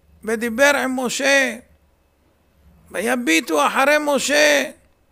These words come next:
רבי חמא אמר, היו אומרים,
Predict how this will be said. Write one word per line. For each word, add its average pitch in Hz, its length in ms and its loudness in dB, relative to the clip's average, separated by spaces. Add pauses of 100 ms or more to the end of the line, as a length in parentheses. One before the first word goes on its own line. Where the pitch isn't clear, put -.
(960)
רבי 254 340 -4
חמא 302 500 2
אמר, 285 380 0 (960)
היו 285 260 -2
אומרים, 277 600 2